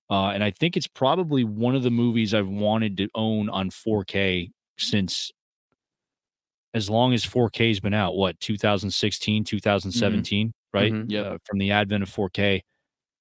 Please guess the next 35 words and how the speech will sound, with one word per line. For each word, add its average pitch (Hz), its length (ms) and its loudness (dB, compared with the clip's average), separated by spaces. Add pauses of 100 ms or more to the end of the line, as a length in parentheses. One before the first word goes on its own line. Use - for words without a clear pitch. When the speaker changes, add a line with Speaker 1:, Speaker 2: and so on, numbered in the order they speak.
Speaker 1:
I 107 100 4
was 101 140 2
hoping 98 380 0
that 92 120 -4
they 98 100 4
would 92 160 0
come 95 160 -2
out 90 140 0
with 87 100 -8
this 90 160 -6
movie, 92 260 -2
and 87 140 -4
Arrow. 98 520 2 (760)
And 120 100 2
I 110 120 4
think 180 160 2
this 202 180 2
was 135 140 4
actually 123 320 4
a 95 60 0
partnership. 110 680 0
Arrow 113 400 4
and 104 200 0
I 104 100 -2
think 120 260 -2
M 117 180 0
V 107 160 0
D 101 420 0 (340)
helped, - 400 0 (120)
um, 90 460 -2 (180)
distribute 104 520 0
this 98 220 0
as 82 120 -4
well, 92 300 2 (1120)
uh, 90 280 0